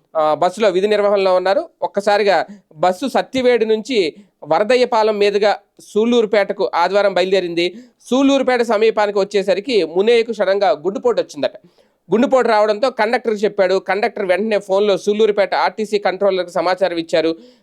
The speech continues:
బస్సులో ఉన్న ఎనభై మంది ప్రయాణికులు ప్రాణాలే ముఖ్యంగా భావించి మునయ్య గుండుపోటు వంటి, ఆ, భారీగా నొప్పి వస్తున్నా సరే ఆ గుండెపోటుని, ఆ నొప్పిని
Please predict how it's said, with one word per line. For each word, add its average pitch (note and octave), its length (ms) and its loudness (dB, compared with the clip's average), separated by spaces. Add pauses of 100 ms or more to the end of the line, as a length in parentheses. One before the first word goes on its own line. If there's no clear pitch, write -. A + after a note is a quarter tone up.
(100)
బస్సులో A3 380 2
ఉన్న A#3 120 0
ఎనభై G3+ 340 2
మంది A3 220 -2
ప్రయాణికులు G3+ 540 0
ప్రాణాలే G3+ 460 0
ముఖ్యంగా F#3+ 380 -2
భావించి F3+ 440 -2
మునయ్య A3 340 0
గుండుపోటు G#3 560 -2
వంటి, G#3 440 -2 (300)
ఆ, D#3 240 0 (260)
భారీగా E3 760 -2
నొప్పి F3+ 300 -2
వస్తున్నా A3 340 -2
సరే G#3 260 0
ఆ E3 200 0
గుండెపోటుని, G#3 760 -4
ఆ E3 180 -4
నొప్పిని E3+ 600 -4